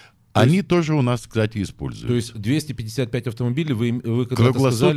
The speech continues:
Speaker 2: Круглосуточных
Speaker 1: это,
Speaker 2: скорой
Speaker 1: это скорая
Speaker 2: помощи.
Speaker 1: помощь,
Speaker 2: Да,
Speaker 1: это вот,
Speaker 2: бригад.
Speaker 1: э, городские,
Speaker 2: Э,
Speaker 1: вот, э, по всему
Speaker 2: краевые,
Speaker 1: краю, да, да,
Speaker 2: везде,
Speaker 1: да.
Speaker 2: э,
Speaker 1: Ага.
Speaker 2: от Чердани до, там, Полженкуля.
Speaker 1: До Чайковского, условно
Speaker 2: До
Speaker 1: говоря.
Speaker 2: Чайковского.
Speaker 1: От Че до Че.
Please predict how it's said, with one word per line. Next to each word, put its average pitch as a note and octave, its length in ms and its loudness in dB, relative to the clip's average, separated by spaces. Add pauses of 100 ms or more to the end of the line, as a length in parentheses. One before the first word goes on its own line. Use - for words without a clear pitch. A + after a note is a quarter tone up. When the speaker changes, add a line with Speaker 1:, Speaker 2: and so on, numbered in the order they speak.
Speaker 2:
Круглосуточных C#3 280 2
Speaker 1:
это, B2+ 100 2
Speaker 2:
скорой - 580 0
Speaker 1:
это A#2 140 0
скорая A#2 200 4 (120)
Speaker 2:
помощи. - 60 -10
Speaker 1:
помощь, A2+ 300 0
Speaker 2:
Да, E2 220 2
Speaker 1:
это C3 220 -2
вот, A#2+ 80 2
Speaker 2:
бригад. G#2+ 320 2
Speaker 1:
э, G2 160 -4
городские, B2+ 800 -2
Speaker 2:
Э, G2 100 2
Speaker 1:
вот, F2+ 220 0
э, A2 180 -2
по A#2 160 -4
всему A2 140 0
Speaker 2:
краевые, C3 220 4
Speaker 1:
краю, C#3+ 500 2
да, A2+ 80 -2
да, C3+ 80 2
Speaker 2:
везде, A2+ 380 0
Speaker 1:
да. - 100 -10
Speaker 2:
э, E2+ 280 -8
Speaker 1:
Ага. G#2 260 0
Speaker 2:
от C3+ 40 -8
Чердани A2+ 640 0
до, F#2+ 260 -2
там, D#2+ 240 -4
Полженкуля. D#2+ 500 -4
Speaker 1:
До - 80 -2
Чайковского, A2+ 500 -4
условно D#2+ 400 -8
Speaker 2:
До D#2 80 -6
Speaker 1:
говоря. A2 120 2
Speaker 2:
Чайковского. A2+ 300 -2
Speaker 1:
От - 40 -10
Че D#3 220 -2
до C3+ 140 0
Че. F#2+ 280 -6